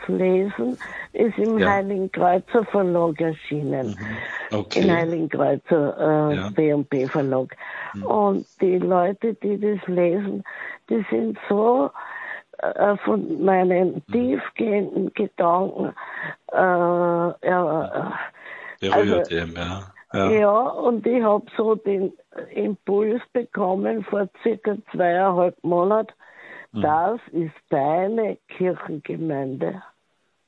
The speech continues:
Speaker 2: Mhm. Ja, sehr
Speaker 1: Wie
Speaker 2: schön.
Speaker 1: wenn ich, wie wenn ich eine Pfarre oder eine kleine, also das ist deine Gemeinde.
Speaker 2: Ja, sehr gut. Also das ist Kirche konkret und das ist Gemeinschaft, das ist Leib Christi,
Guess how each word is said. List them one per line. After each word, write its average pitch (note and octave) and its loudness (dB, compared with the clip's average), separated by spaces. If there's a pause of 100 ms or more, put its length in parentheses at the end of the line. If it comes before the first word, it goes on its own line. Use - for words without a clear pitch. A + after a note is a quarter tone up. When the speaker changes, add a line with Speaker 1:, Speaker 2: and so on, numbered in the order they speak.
Speaker 2:
Mhm. F#2+ -8 (240)
Ja, - 0 (540)
sehr - 2
Speaker 1:
Wie F2+ 0
Speaker 2:
schön. A3 0
Speaker 1:
wenn G3+ 0
ich, A#3+ -16 (320)
wie A#3 2
wenn G#3 2
ich A#3 -2
eine F#3+ 0
Pfarre F#3 0
oder F#3 -2
eine F3+ -4
kleine, E3 -4 (480)
also G3+ 0
das G#3+ 2
ist B3+ -2
deine F#3 0
Gemeinde. C#3 -4 (680)
Speaker 2:
Ja, G2 0 (120)
sehr - 2
gut. - -14 (220)
Also A#2 0
das - 0
ist - -8 (180)
Kirche E3 -4
konkret A#2+ -4
und A#2 -6
das A#2 -2
ist - -6
Gemeinschaft, A#2 -2 (220)
das G#2+ -4
ist - -4
Leib F#2 -2
Christi, A#2+ -10